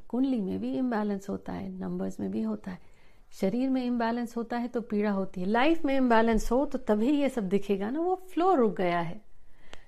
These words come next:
तो तभी पैसा आना रुक गया है, या सेहत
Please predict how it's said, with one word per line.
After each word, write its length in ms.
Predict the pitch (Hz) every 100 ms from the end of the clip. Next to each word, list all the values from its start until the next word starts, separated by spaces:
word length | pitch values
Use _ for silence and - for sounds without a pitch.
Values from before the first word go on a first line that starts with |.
| -
तो 80 | -
तभी 180 | 214 220
पैसा 380 | 214 202 202 233
आना 240 | 226 233
रुक 160 | 226 214
गया 280 | 226 226 226
है, 260 | 226 233
या 160 | 196 180
सेहत 520 | - 208 214 262